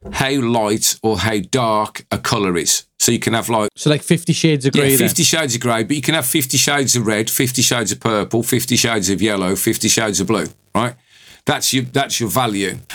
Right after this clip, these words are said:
Speaker 1: And then the one that I was just talking to, chroma, also ref-, referred to as saturation and intensity. So the way chroma works, if we add white,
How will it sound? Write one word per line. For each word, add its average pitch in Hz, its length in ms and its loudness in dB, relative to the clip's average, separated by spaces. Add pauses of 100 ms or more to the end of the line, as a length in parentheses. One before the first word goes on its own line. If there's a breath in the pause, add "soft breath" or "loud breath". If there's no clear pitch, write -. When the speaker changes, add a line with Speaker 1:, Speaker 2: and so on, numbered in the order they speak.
Speaker 1:
And 131 120 0
then 147 120 2
the 156 80 2
one 202 160 2
that 185 120 -2
I 165 60 0
was 156 180 2
just - 200 2
talking 135 300 0
to, 131 240 0
chroma, 160 600 0
also 139 320 2
ref-, 127 380 0
referred 120 440 0
to 110 240 0
as 110 140 0
saturation 117 880 0
and 107 160 -2
intensity. 131 840 0 (360 loud breath)
So - 140 0
the 139 80 2
way 175 200 0
chroma 170 500 2
works, 101 480 0
if - 200 0
we 240 200 0
add 131 320 -2
white, 160 800 0